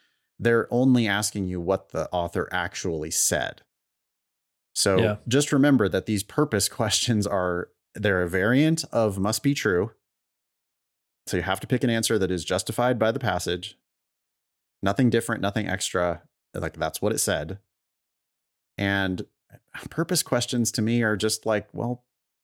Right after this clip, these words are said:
Speaker 1: it's basically a main point question, which is basically a must be true question. I don't
Speaker 2: Well,
Speaker 1: know. What do you
Speaker 2: it's
Speaker 1: think
Speaker 2: also,
Speaker 1: about all that?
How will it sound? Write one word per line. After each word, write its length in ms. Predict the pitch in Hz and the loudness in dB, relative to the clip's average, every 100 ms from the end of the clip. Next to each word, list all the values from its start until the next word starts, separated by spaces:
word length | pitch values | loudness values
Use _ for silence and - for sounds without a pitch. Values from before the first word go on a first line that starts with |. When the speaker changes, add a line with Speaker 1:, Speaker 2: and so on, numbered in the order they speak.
| _ _ _ - | _ _ _ -14
Speaker 1:
it's 140 | - | -8
basically 540 | - 123 - 143 139 135 | 0 0 0 0 2 4
a 60 | |
main 200 | 120 135 | 6 6
point 220 | - 208 | 4 0
question, 340 | - 69 - - | -2 -6 -8 -6
which 200 | - 101 | -4 0
is 140 | 98 87 | 0 -2
basically 540 | - - 85 85 78 | -4 -2 -2 -2 -6
a 40 | 80 | -6
must 180 | - | -8
be 60 | - | -10
true 200 | - 92 | -6 -6
question. 460 | - - - - - _ _ _ _ _ _ | -6 -8 -8 -10 -16 _ _ _ _ _ _
I 60 | - | 0
don't 80 | 135 | 4
Speaker 2:
Well, 20 | |
Speaker 1:
know. 20 | 131 | 6
What 20 | |
do 60 | |
you 60 | 139 | 4
Speaker 2:
it's 60 | - | 4
Speaker 1:
think 60 | 151 | 4
Speaker 2:
also, 180 | 170 156 | 6 4
Speaker 1:
about 20 | 76 | 2
all 60 | |
that? 100 | 78 | -2